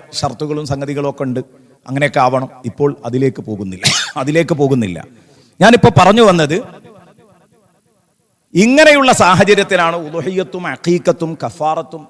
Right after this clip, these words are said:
എല്ലാം കൂടെ ഒരുമിച്ച് കൂടാൻ പറ്റുമോ പറ്റൂലേ? പറ്റുമെന്ന ചർച്ചയ്ക്ക് പ്രസക്തിയുള്ളൂ. നേരെ മറിച്ച് ആടാണെങ്കിൽ അത് പറ്റില്ല. അപ്പം ഇവിടെ ഇപ്പൊ ഈ മസ്അല പഠിച്ചാലുള്ള ഗുണം എന്താണ്? എല്ലാ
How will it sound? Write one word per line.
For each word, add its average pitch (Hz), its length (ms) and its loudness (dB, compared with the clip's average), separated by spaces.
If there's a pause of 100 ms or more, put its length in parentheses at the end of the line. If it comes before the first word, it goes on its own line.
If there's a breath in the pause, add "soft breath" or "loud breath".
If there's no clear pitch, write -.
എല്ലാം 156 460 -4
കൂടെ 165 200 -8
ഒരുമിച്ച് 151 560 -10
കൂടാൻ 139 460 -8
പറ്റുമോ 160 680 -2 (320)
പറ്റൂലേ? 139 520 -4 (180)
പറ്റുമെന്ന 139 540 -12
ചർച്ചയ്ക്ക് 117 440 -16
പ്രസക്തിയുള്ളൂ. 101 640 -16 (800)
നേരെ 294 180 4
മറിച്ച് 240 260 2 (100)
ആടാണെങ്കിൽ 214 680 2
അത് 165 120 0
പറ്റില്ല. 127 400 -8 (460)
അപ്പം 254 240 -2 (640)
ഇവിടെ 190 300 -2
ഇപ്പൊ 196 120 -8
ഈ 190 120 -6
മസ്അല 185 400 -4
പഠിച്ചാലുള്ള 170 680 -6
ഗുണം 127 260 -10
എന്താണ്? 139 320 -2 (1200)
എല്ലാ 247 400 4